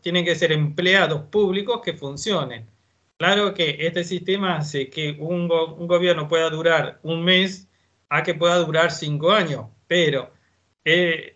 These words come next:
los políticos se ven bajo la presión de tener que hacer bien las cosas y no asegurarse cuatro años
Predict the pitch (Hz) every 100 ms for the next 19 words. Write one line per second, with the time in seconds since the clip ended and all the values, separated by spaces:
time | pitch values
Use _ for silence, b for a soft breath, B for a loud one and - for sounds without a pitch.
0 | _ 160 165 170 170 196 202 196 180 175
1 | 156 175 180 180 170 165 175 - 180 202
2 | 190 147 151 175 175 156 147 160 156 147
3 | 156 147 - 202 175 185 185 - 160 180
4 | 196 190 185 185 170 160 147 185 202 202
5 | 196 196 190 202 202